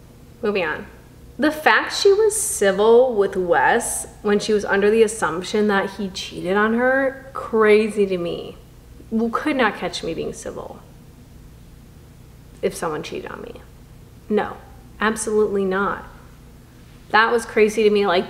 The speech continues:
and how many, like, almost romantic moments they have when she's still under the impression he cheated on her. This girl, I don't know.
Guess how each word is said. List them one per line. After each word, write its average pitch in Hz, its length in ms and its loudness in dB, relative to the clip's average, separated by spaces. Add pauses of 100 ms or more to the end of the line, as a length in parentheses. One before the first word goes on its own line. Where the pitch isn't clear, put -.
(140)
and 208 200 2
how 214 160 2
many, 220 200 4
like, 202 240 2
almost 208 360 2
romantic 196 380 0
moments 185 340 0
they 220 100 4
have 226 240 2
when 220 120 2
she's 208 220 -4
still 196 220 2
under 202 180 2
the 190 120 2
impression 180 720 -4 (460)
he 196 60 -2
cheated 190 340 0
on 220 240 2
her. 277 460 -2 (2000)
This 220 160 -8
girl, - 400 -6 (340)
I 185 120 -14
don't 214 160 -4
know. 220 200 -4